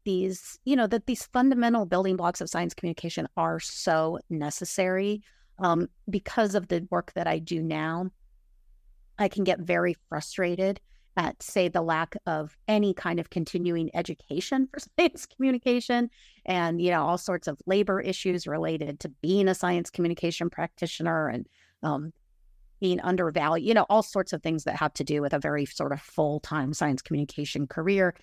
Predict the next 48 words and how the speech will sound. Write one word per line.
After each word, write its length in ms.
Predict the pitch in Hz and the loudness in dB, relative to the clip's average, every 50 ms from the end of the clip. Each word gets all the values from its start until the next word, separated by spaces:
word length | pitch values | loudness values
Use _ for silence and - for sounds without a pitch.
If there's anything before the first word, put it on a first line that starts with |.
| _ _ _ _ - | _ _ _ _ -6
and 120 | 160 160 | -4 -4
trying 260 | 151 - 175 165 156 - | -2 0 0 -2 0 -2
to 160 | - - - | -2 -2 -2
invent 420 | 165 165 151 165 156 160 170 - - | -2 -2 -2 -2 -2 -4 -4 -4 -6
that 240 | 156 127 - - - - | -6 -6 -8 -10 -4 -2
as 120 | 190 165 | -2 -2
you 80 | 160 151 | -2 -4
go 200 | - - 135 - | -4 -6 -6 -6
along, 400 | _ - - - - - - 165 | _ -14 -20 -20 -18 -16 -12 -8
right? 360 | 185 170 156 156 156 156 - - _ _ _ _ _ _ _ | -6 -4 -4 -4 -4 -6 -6 -10 _ _ _ _ _ _ _
But 100 | - 202 | 2 4
I 80 | 202 202 | 4 4
think, 300 | - - 220 202 185 - | 4 2 0 0 0 -2
you 160 | - 220 196 | 0 0 2
know, 120 | 175 165 | 2 2
it, 160 | 160 160 - - _ | 0 -2 -4 -4 _
it's, 400 | - 180 - - - - - - - | -2 -2 -2 -4 -10 -18 -18 -8 -6
it's 180 | - 185 - 190 | -4 -4 -2 -2
really 480 | 170 180 190 190 185 180 175 160 151 | 0 2 4 4 4 4 2 0 -4
helpful 460 | 175 - - 175 165 185 - - 170 | -6 -8 -6 -6 -6 -6 -6 -6 -8
for 220 | - - - 170 165 | -6 -6 -4 -4 -2
me, 460 | 165 165 170 170 170 170 170 170 170 | -2 0 0 0 0 -2 -2 -2 -4
and 140 | - 170 170 | -4 -4 -6
it 80 | - 175 | -6 -6
happens 420 | - - 190 - - 175 175 - | -4 -2 -2 -2 -2 -4 -4 -4
when 120 | 170 165 165 | -6 -4 -4
I 100 | 156 156 | -4 -4
touch 320 | - - - 165 - - | -2 -2 -2 -2 -2 -2
in 180 | 170 160 160 160 | -2 -2 -2 -2
sometimes 500 | - 160 156 - - 165 160 156 151 - | -4 -4 -6 -6 -6 -4 -4 -4 -6 -6
with 220 | 139 - - - | -10 -10 -8 -6
graduate 420 | - 165 165 160 - 170 165 - | -2 0 0 0 0 -2 -4 -4
students, 520 | - - - 165 160 156 156 262 - - - _ _ _ _ _ - | -6 -6 -4 -2 -2 -2 -2 -4 -6 -10 -14 _ _ _ _ _ -6
um, 160 | 165 165 156 - | -4 -4 -4 -4
at 160 | - 175 165 | -2 -2 -2
events, 460 | 160 156 151 160 160 165 165 165 - - | -2 -2 -2 -4 -2 -2 -4 -4 -6 -6
when 220 | 165 170 160 160 | -4 -4 -2 -2
I'm 160 | 165 165 156 | -2 -2 -2
reminded 600 | 165 165 160 160 156 156 160 170 160 165 160 156 - | -2 0 0 0 0 0 0 -2 -2 -4 -6 -6 -4
that 220 | - 156 156 156 - _ _ _ _ _ _ - - | -4 -4 -4 -4 -6 _ _ _ _ _ _ -6 -4
a 80 | 202 | 0
lot 200 | 180 175 160 170 | 2 4 4 4
of 80 | 196 180 | 2 0
students 360 | - - - 165 160 151 - | -2 -2 -2 -2 -2 -4 -4
have 180 | - - - - | -4 -4 -4 -4
to 80 | - 147 | -4 -8
fight 480 | - - - 165 156 160 165 - - - _ | -8 -6 -4 -2 -2 -2 -2 -6 -8 -12 _
for 260 | - 170 156 160 165 | -8 -8 -6 -6 -8